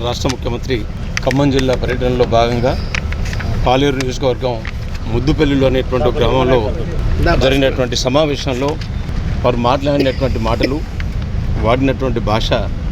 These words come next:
చాలా అభ్యంతరకరం. ఒక ముఖ్యమంత్రిగా ఒక జిల్లా పర్యటన పోయినప్పుడు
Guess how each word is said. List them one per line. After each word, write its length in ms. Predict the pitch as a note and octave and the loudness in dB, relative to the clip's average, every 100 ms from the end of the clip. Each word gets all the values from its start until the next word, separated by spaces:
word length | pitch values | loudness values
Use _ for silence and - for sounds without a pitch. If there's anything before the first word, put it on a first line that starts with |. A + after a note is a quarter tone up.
| - - - - - | -4 -4 -2 -2 -2
చాలా 120 | A2+ G#2+ | 0 0
అభ్యంతరకరం. 580 | C3 B2 B2+ B2 B2 D3+ - - - - - - | 2 2 2 0 -2 -2 -6 -6 -4 -4 -2 -2
ఒక 80 | D#3+ C3 | 0 2
ముఖ్యమంత్రిగా 580 | A#2+ E3+ E3+ E3 D3 E3 E3 - - - - - - | 2 2 2 2 2 0 -2 -8 -8 -6 -4 -6 -4
ఒక 80 | A#2+ B2+ | -2 2
జిల్లా 180 | C#3+ D3+ | 4 4
పర్యటన 380 | D3 D3 D3 C#3 | 2 0 0 2
పోయినప్పుడు 440 | A#2+ C3+ C#3 C3+ | 2 2 0 0